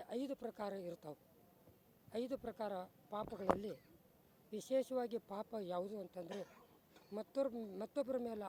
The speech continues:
ಆರೋಪ ಹೊರಿಸುವುದು. ಆರೋಪವನ್ನು ಧರ್ಮದ ಮೇಲೆ ಹೊರಿಸಬಾರ್ದು. ಯಾಕಂದ್ರೆ ಧರ್ಮ ಯಾವಾಗಲೂ, ಧರ್ಮ ಇದ್ದರೆ ಭಾರತ ಇರ್ತದೆ, ಮತ್ತು ಧರ್ಮ ಇಲ್ಲ ಅಂದ್ರೆ ಭಾರತನೂ ಘಾರತ ಆಗಿ ಹೋಗ್ತೈತಿ.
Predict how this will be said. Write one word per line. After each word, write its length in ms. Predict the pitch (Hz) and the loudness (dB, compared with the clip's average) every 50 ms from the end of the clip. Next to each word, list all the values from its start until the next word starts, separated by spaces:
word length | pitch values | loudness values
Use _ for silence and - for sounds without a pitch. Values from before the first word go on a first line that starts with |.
| - - - | -6 -8 -4
ಆರೋಪ 380 | 190 208 226 254 262 - - | -2 2 4 4 4 4 2
ಹೊರಿಸುವುದು. 520 | 214 156 160 175 170 - - 151 143 - - - - - - - - - - - - - - - - - - - - | 0 0 0 -4 -6 -6 -8 -10 -10 -10 -12 -18 -20 -20 -20 -20 -20 -20 -20 -20 -20 -20 -20 -20 -20 -20 -20 -12 -4
ಆರೋಪವನ್ನು 600 | - 214 226 254 285 - - 277 240 240 240 240 220 | 0 4 6 6 6 6 6 4 4 4 4 0 0
ಧರ್ಮದ 320 | 170 190 202 208 269 277 | -2 -2 -2 0 0 2
ಮೇಲೆ 220 | 269 262 262 277 262 | 2 0 0 0 0
ಹೊರಿಸಬಾರ್ದು. 500 | - - 185 - - 147 135 131 127 - - - - - - - - - - - - - - - - - - | -2 -2 -4 -4 -6 -8 -10 -10 -12 -14 -20 -20 -20 -20 -20 -20 -20 -20 -20 -20 -20 -20 -20 -20 -4 2 2
ಯಾಕಂದ್ರೆ 360 | 240 247 - 262 247 262 254 | 4 4 4 2 2 2 2
ಧರ್ಮ 460 | 208 175 160 247 247 254 240 208 208 - - - - | 0 0 0 0 0 0 0 -2 -2 -4 -10 -14 -8
ಯಾವಾಗಲೂ, 380 | 190 196 202 208 220 220 254 220 175 | -4 -2 -2 0 0 0 -2 -2 0
ಧರ್ಮ 260 | 156 208 240 285 277 285 | 0 2 2 2 2 2
ಇದ್ದರೆ 280 | 277 220 208 269 285 | 0 2 4 2 2
ಭಾರತ 400 | 233 196 180 190 196 208 - - | 4 2 0 2 0 0 0 -2
ಇರ್ತದೆ, 340 | 190 170 - 170 151 170 - - - - - - - - - - - - - - - - - - - 226 | -6 -8 -6 -6 -8 -8 -8 -10 -14 -20 -20 -20 -20 -20 -20 -20 -20 -20 -20 -20 -20 -20 -20 -10 -4 -2
ಮತ್ತು 380 | 240 240 - - 226 214 202 - - - - - - - - - 165 | -2 -2 2 2 2 2 0 -2 -10 -20 -20 -20 -20 -20 -10 -2 2
ಧರ್ಮ 240 | 240 294 311 294 | 4 4 6 6
ಇಲ್ಲ 160 | 302 269 269 262 | 4 4 4 4
ಅಂದ್ರೆ 180 | 262 254 262 | 4 4 2
ಭಾರತನೂ 560 | 214 196 190 208 226 240 - - 269 277 294 | 2 2 2 0 0 0 2 2 2 2 2
ಘಾರತ 380 | - - 196 208 269 311 - - | 0 0 0 2 2 2 2 2
ಆಗಿ 120 | 196 156 | 0 0
ಹೋಗ್ತೈತಿ. 380 | 139 135 - - 139 - - - | -2 -4 -10 -12 -14 -14 -14 -18